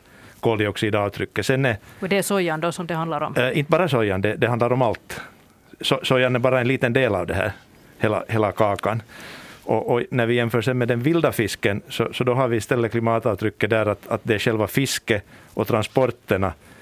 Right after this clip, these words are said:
Speaker 1: som sker i mycket, mycket mindre volym än, än, än när vi, när vi odlar den.
Speaker 2: Mm.
Speaker 1: Så talar vi koldioxidavtrycket så är det, är det definitivt foder som är,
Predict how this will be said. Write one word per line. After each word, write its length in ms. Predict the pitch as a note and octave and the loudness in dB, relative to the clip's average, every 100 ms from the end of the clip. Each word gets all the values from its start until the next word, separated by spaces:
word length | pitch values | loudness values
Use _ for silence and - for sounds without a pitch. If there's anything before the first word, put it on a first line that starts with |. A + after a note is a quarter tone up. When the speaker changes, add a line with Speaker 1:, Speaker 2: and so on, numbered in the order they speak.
| - - | -20 -4
Speaker 1:
som 180 | A#2+ A2 | -2 2
sker 200 | A#2+ A2 | 2 2
i 40 | |
mycket, 300 | A#2 C3 B2+ | 0 0 0
mycket 240 | A#2 A#2 | 0 0
mindre 220 | A#2 A2+ A2 | 0 0 0
volym 380 | A#2 B2+ G#2 | 2 2 0
än, 160 | F2 F#2 - | -2 -4 -4
än, 200 | G2+ F#2 | -6 -4
än 280 | - F#2+ - | -4 -6 -6
när 180 | - G#2 | -6 -4
vi, 200 | G2+ G2+ - | -2 -4 -6
när 100 | A2 | -4
vi 100 | G#2 | -2
odlar 360 | G#2 G#2+ E2 - | -2 -2 -4 -4
den. 120 | G#2+ - - | -10 -10 -6
Speaker 2:
Mm. 220 | G#3 G3+ - - - | -6 -6 -12 -18 -10
Speaker 1:
Så 120 | - | -6
talar 280 | - C3+ C#3+ | 0 2 2
vi 100 | B2 | 0
koldioxidavtrycket 1040 | A2+ C#3+ C#3+ B2+ - G#2 G2+ G2+ G#2 - G2+ | 0 0 2 0 0 0 0 -2 -4 -4 -2
så 60 | |
är 60 | G#2 | -2
det, 220 | G2+ G2+ | -2 -2
är 100 | - | -4
det 100 | A2+ | -2
definitivt 500 | A2+ A#2 A#2 G#2+ G2+ | 0 0 -2 -2 -4
foder 320 | - C#3+ D3 A#2+ | -2 0 0 0
som 220 | A#2+ G2+ | 0 0
är, 120 | F#2 | -2